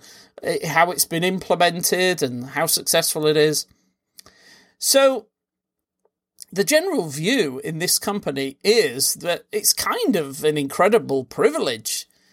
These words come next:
to be, um, in inverted commas, employed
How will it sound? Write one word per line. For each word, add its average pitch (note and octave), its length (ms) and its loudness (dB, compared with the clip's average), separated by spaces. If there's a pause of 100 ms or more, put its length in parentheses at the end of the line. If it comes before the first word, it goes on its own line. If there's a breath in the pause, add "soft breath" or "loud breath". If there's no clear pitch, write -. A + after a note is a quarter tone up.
(560 soft breath)
to F3+ 280 0
be, D#3+ 500 0
um, C#3+ 460 0 (960 soft breath)
in D#3+ 140 -2
inverted D#3 480 2
commas, D3 580 0 (240)
employed D3+ 1160 0